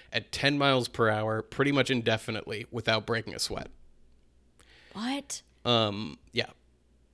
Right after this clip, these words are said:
Speaker 1: Now, while the Exo itself takes pre-programmed steps for its users, the Hulse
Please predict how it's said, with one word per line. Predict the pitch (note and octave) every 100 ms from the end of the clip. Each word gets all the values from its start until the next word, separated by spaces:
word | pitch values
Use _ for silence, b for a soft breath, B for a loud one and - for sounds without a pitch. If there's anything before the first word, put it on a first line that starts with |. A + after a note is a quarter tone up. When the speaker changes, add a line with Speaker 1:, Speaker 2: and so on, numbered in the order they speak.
| _ -
Speaker 1:
Now, | C3 C3
while | A#2 C3 C3
the | A#2+ A#2+ C3+
Exo | E3+ - E3 D3 B2+ A#2 A2
itself | A#2 A2+ - D#3 B2 -
takes | B2+ A#2+
pre-programmed | - C#3 C3+ C#3 B2 A#2 A2+
steps | - A#2+ A2+
for | -
its | A2 A2+
users, | A2+ A2 A2+ G#2+ G#2+ - A#2+ -
the | B2 B2
Hulse | A#2 F#3 D#3+ C#3 -